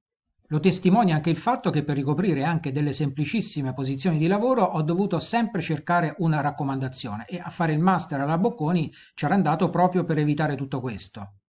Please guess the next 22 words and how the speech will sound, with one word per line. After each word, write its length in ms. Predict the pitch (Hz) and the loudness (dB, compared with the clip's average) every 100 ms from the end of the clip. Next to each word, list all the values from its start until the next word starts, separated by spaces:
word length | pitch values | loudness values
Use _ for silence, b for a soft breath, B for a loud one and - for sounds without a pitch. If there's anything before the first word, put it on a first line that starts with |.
| _ _ b b _ | _ _ b b _
Il 160 | 196 | -2
secondo 340 | - 220 277 196 | 0 2 4 4
argomento 460 | 185 254 311 220 | 2 0 -2 0
riguarda 360 | 165 175 180 165 | 0 2 2 2
invece 400 | 185 180 151 156 | 2 2 0 -4
la 100 | 147 | -2
falsità 440 | 180 165 190 185 | -2 0 0 0
di 140 | 147 156 | 0 -2
alcune 340 | 151 233 202 | -4 -2 0
posizioni 480 | 151 143 156 202 175 | 0 -2 -2 -2 0
di 80 | 175 | 0
lavoro 400 | 202 233 247 170 | 0 0 0 0
che 160 | 180 | -2
vengono 460 | 170 175 185 165 151 | 0 0 0 0 -2
pubblicate 760 | 165 165 190 185 190 190 196 175 | -2 0 2 2 0 0 -2 -2
dalle 200 | 156 156 | -2 -2
agenzie 460 | 143 151 151 190 | -2 -4 0 0
di 80 | 160 | 2
lavoro 360 | 185 180 190 185 | 0 0 0 0
nelle 280 | 156 156 | 0 -2
principali 680 | 143 151 143 151 160 156 143 b b | -2 -4 -4 0 0 0 -4 b b
piattaforme. 800 | - 147 147 139 131 107 117 107 | -6 -4 -4 -6 -8 -10 -12 -14